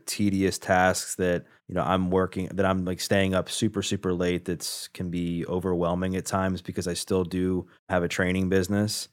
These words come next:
I'm investing in travel to network with other podcasters and meet different people at conferences.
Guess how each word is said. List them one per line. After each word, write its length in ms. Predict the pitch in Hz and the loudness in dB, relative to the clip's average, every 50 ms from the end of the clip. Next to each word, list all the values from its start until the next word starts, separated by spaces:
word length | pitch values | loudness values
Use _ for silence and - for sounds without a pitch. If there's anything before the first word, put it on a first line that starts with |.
| _ _ _ _ _ | _ _ _ _ _
I'm 160 | - 90 95 92 | -6 -4 -2 -2
investing 960 | 87 87 82 87 92 92 92 92 - - - 95 92 90 90 87 87 85 80 | -2 -2 -2 2 4 4 4 4 2 -2 -2 -2 0 0 0 0 -2 -2 -4
in 800 | - 87 90 90 87 87 87 87 85 82 82 82 82 82 80 82 - _ - | -4 -4 -4 -2 -2 0 -2 -2 -2 -2 -4 -4 -4 -6 -8 -10 -12 _ -8
travel 640 | - - 98 90 92 92 92 123 135 135 143 131 - | -2 2 4 6 6 6 6 6 4 4 2 -4 -6
to 640 | - - 98 95 92 92 90 90 87 85 85 82 78 | -6 -4 -2 0 0 2 2 0 0 -2 -2 -4 -2
network 540 | 85 87 82 - - 92 90 90 90 - - | -2 -2 -2 0 2 2 2 2 2 0 0
with 240 | 90 90 85 - - | 0 0 0 -2 -4
other 180 | - 90 92 87 | -4 -4 -4 -4
podcasters 920 | - - 92 87 90 87 - 101 95 95 87 - - 95 95 92 87 85 | -2 0 0 0 0 2 2 2 2 2 2 0 -2 -2 -2 -2 -2 -2
and 160 | 85 80 80 | -4 -4 -4
meet 160 | 85 90 85 | -4 -4 -6
different 260 | - 85 - 85 82 - | -6 -8 -10 -10 -8 -6
people 280 | - 90 - - 78 | -6 -6 -4 -4 -4
at 80 | 76 - | -4 -4
conferences. 920 | - - 95 95 - - 95 92 - - 95 95 95 92 87 - - | -2 -2 -2 -2 0 -2 -4 -2 0 0 2 2 2 0 -2 -4 -8